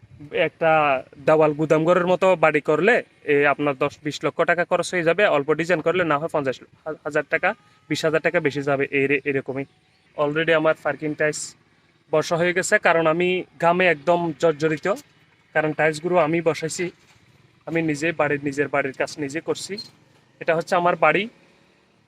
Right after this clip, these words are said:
বাড়ির সামনে যে রাস্তাটা আছে, সেই রাস্তাটা পার্কিং টাইলস করার চেষ্টা করছি। দুই পাশে ফুলের বাগান করা হয়েছে, এপাশে ফুলের গাছ রোপণ করা হয়েছে, এপাশে ড্রাগন গাছ রোপণ করেছি। আসলে মূল কথা হচ্ছে,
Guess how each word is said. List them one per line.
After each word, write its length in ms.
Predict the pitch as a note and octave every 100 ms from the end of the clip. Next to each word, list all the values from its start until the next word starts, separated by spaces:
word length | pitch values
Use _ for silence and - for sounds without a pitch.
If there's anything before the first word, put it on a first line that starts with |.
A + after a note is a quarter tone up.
| _ -
বাড়ির 260 | D#3+ E3+
সামনে 420 | D#3 - G#3+ A3 E3
যে 220 | D#3 E3
রাস্তাটা 440 | E3 - D#3+ F#3+
আছে, 220 | F3 A3+ C4+ _ _ _ _ _ _
সেই 280 | - F3 E3+
রাস্তাটা 1000 | D#3+ D3 - D3+ C#3+ C3 _ - D#3 D#3 -
পার্কিং 300 | C#3+ D#3+ D#3
টাইলস 220 | E3 -
করার 180 | E3 E3
চেষ্টা 360 | - - E3 - _ _ _ _ _ _ _
করছি। 320 | D#3 - A3 C4 _ _ _ D3+
দুই 160 | C#3 C3
পাশে 420 | C#3 - D#3+ D#3
ফুলের 340 | - D#3 D3+
বাগান 320 | C#3+ C3+ C3+
করা 180 | C3 C#3+
হয়েছে, 360 | D3 D3 F3 F3+
এপাশে 340 | C3+ C3 D#3
ফুলের 280 | D3 D3+ D3
গাছ 220 | C#3+ C3 C3+
রোপণ 220 | C#3 C3
করা 180 | C3+ C#3
হয়েছে, 300 | D3 - F3 _ _ _ _ _
এপাশে 340 | D3+ C#3+ C3+ D3
ড্রাগন 380 | C3+ D#3 D3+ D#3
গাছ 200 | D3+ E3
রোপণ 220 | D#3+ D3+
করেছি। 360 | E3 D#3+ - G3+ _ _ _ _ _
আসলে 480 | E3 - A#3 A#3+ A#3
মূল 200 | G3 F3+
কথা 220 | - E3+ G3+
হচ্ছে, 340 | A3 -